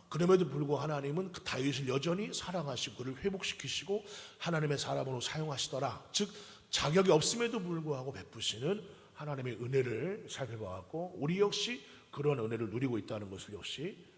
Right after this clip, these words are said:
말씀을 드렸습니다. 기억나십니까? 지금 저 혼자 이렇게 쭉쭉 뭐 이렇게 뭐 하는 것 같은데, 이렇게 "아, 아, 그랬지, 그랬지." 이런,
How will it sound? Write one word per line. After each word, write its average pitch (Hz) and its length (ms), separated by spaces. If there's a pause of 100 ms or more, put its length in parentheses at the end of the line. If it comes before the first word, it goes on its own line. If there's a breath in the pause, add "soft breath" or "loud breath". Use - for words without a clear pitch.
말씀을 - 360
드렸습니다. - 580 (1000 soft breath)
기억나십니까? 160 800
지금 117 140
저 - 100
혼자 180 280
이렇게 151 220
쭉쭉 170 500
뭐 147 140
이렇게 147 180
뭐 135 140
하는 170 160
것 170 80
같은데, 135 320 (500 loud breath)
이렇게 131 220
"아, 139 340
아, 143 200
그랬지, 156 280
그랬지." 151 260
이런, 165 400